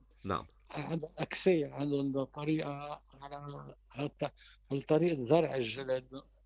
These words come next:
Speaker 2: يبعتوا له برا حتى يروى ويرجعوا بيجيبوه.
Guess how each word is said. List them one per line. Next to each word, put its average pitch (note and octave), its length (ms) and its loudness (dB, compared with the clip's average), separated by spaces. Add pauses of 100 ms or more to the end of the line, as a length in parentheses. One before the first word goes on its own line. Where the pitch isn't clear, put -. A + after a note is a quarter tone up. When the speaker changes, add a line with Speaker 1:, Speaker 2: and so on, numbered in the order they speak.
(360)
Speaker 2:
يبعتوا C3+ 400 2
له D3+ 120 4
برا D3+ 540 2 (680)
حتى - 400 -4
يروى C#3+ 420 6
ويرجعوا C3 580 0
بيجيبوه. A#2+ 440 -10